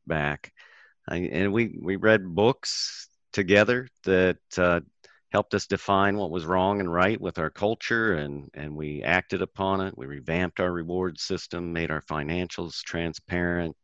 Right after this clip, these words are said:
established a shared vision for our future. We empowered these employee-led teams that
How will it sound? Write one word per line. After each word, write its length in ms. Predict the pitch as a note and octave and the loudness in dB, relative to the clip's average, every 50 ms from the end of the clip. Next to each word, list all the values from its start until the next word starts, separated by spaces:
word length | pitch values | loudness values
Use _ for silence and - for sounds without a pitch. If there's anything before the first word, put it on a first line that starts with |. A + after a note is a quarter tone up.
| _ _ - | _ _ -8
established 720 | - - - - G2 F#2 F#2 E2+ F#2 F#2 - - - - | -6 -4 0 4 4 4 4 4 2 0 0 -2 -4 -4
a 80 | F2 D#2+ | -4 -2
shared 480 | - - - G2 G2 G2 G2 F2+ D2+ | -2 -2 0 2 4 4 2 2 0
vision 420 | C#2 F2 F#2+ G2 F2+ F#2+ G2 F#2+ F2 | 0 0 2 2 2 0 -2 -4 -4
for 220 | - - F#2 F2 | -4 -4 -2 0
our 100 | E2+ E2 | 0 -2
future. 800 | - - - G#2+ G#2+ G2+ - - - G2 F#2+ F#2 F2+ E2+ E2 - _ _ _ _ _ _ _ _ _ _ _ _ _ _ _ _ _ _ _ _ - | -4 -4 -4 -2 -2 -2 -4 -4 -2 0 0 0 -2 -4 -8 -12 _ _ _ _ _ _ _ _ _ _ _ _ _ _ _ _ _ _ _ _ -12
We 100 | D#2 D#2+ | -10 -10
empowered 760 | D2 - - - F2 F#2+ F#2+ G2 G2 G2 G2+ G2+ F#2+ F2+ | -10 -10 -4 0 2 4 4 6 6 6 4 4 2 2
these 420 | E2+ F2+ F2+ F2+ E2 D2+ - - - - | 0 0 0 0 0 -2 -4 -6 -6 -6
employee-led 1000 | G2 G2 - - - - A2+ A#2 A#2 A#2 G#2+ G#2 G2 F#2+ G#2 G#2+ A2 G2 E2+ - | -6 -6 -6 -4 0 2 4 4 4 4 4 2 2 4 4 4 4 2 0 -6
teams 640 | - - B2 C3 C#3 A#2+ F#2 D#2 D2+ D2 - - - - | -4 0 0 2 2 2 0 0 -4 -6 -8 -8 -6 -4
that 220 | E2+ D#2 D2+ | -4 -4 -4